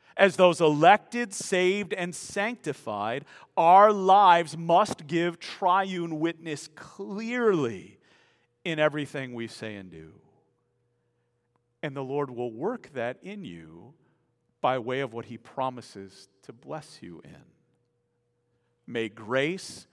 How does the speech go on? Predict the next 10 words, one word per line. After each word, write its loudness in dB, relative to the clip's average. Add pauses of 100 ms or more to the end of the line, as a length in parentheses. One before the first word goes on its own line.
(220)
and -14
peace -20 (560)
be -14
multiplied -12
to -20
you." -20 (1900)
That's 2
the -6
triune 4
blessing -2